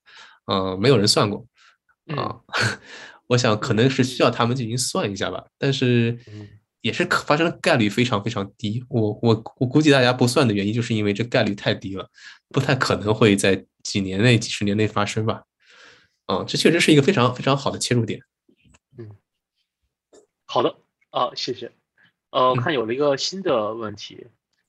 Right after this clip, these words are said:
Speaker 2: 也是很 technical 的，呃，就一起先问问吧。呃，问题是，为什么太阳风暴下是变压器最先不稳定？是因为整个电力系统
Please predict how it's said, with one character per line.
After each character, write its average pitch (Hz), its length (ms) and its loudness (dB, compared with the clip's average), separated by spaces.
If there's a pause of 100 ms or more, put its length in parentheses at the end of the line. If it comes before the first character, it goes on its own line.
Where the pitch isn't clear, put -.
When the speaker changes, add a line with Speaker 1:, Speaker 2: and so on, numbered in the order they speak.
Speaker 2:
也 101 100 -6
是 113 480 -4
很 98 180 -10
technical 113 540 -8
的， 110 100 -20 (160)
呃， 110 200 -12
就 113 100 -12
一 117 60 -14
起 107 260 -8
先 117 220 -10
问 123 160 -6
问 101 100 -14
吧。 - 140 -20 (720)
呃， 95 540 -10 (180)
问 135 100 -12
题 127 140 -10
是， 131 400 -4 (240)
为 240 100 0
什 180 120 0
么 208 80 -2
太 - 160 -2
阳 143 120 0
风 151 200 -6
暴 131 160 2
下 107 360 -2 (400)
是 120 300 -4
变 143 220 -2
压 135 180 2
器 127 420 -6
最 107 160 -10
先 110 280 -8
不 110 160 -14
稳 107 180 -16
定？ 101 240 -16 (760)
是 135 440 -4
因 147 180 -10
为 131 240 -4
整 98 300 -8
个 135 180 -6
电 131 260 -4
力 123 120 -8
系 - 160 -12
统 - 340 -14